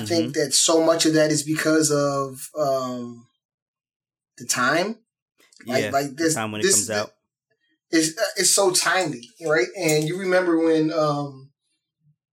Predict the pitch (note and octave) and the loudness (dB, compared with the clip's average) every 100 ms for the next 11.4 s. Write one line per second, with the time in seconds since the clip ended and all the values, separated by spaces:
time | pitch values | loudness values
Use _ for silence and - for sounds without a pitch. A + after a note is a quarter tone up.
0 | _ _ _ _ D#3 D3+ D3 C3+ D3+ D#3+ | _ _ _ _ 2 2 0 2 2 2
1 | C#3 C#3+ C#3 B2+ - - _ _ _ _ | 0 -2 -8 -10 -14 -18 _ _ _ _
2 | _ _ D3+ C#3+ C3 B2+ B2+ A#2+ - _ | _ _ -6 -4 -4 -6 -8 -12 -20 _
3 | _ _ E3+ D#3 D3 - D#3+ C#3 C3+ C#3 | _ _ -2 0 2 2 2 2 2 -2
4 | C#3 C#3+ _ _ _ _ _ _ _ E3+ | -4 -14 _ _ _ _ _ _ _ 2
5 | E3 E3 D#3+ D3+ D#3 - - - - - | 4 6 6 4 2 -2 -10 -14 -16 -6
6 | G#4 - G4+ F4 D#4 - - E3+ D#3+ D#3 | -6 -4 0 0 0 -4 -2 0 0 -2
7 | E3+ E3+ D#3+ D3+ E3 E3 - C3+ D3 D#3 | 2 4 4 4 2 0 -6 -6 0 2
8 | D3 C#3+ D#3 E3+ D#3 D#3+ F#3 F#3 E3+ D#3+ | 2 4 2 4 0 0 0 -2 -4 -6
9 | - - - B2+ C3+ D3+ D#3+ F3 F3 - | -2 -2 -4 -14 -4 0 0 0 -2 -6
10 | - - _ _ _ _ _ F#3 D#3+ C#3+ | -18 -20 _ _ _ _ _ 4 6 6
11 | C#3 C#3 C#3 C#3 | 4 2 0 -4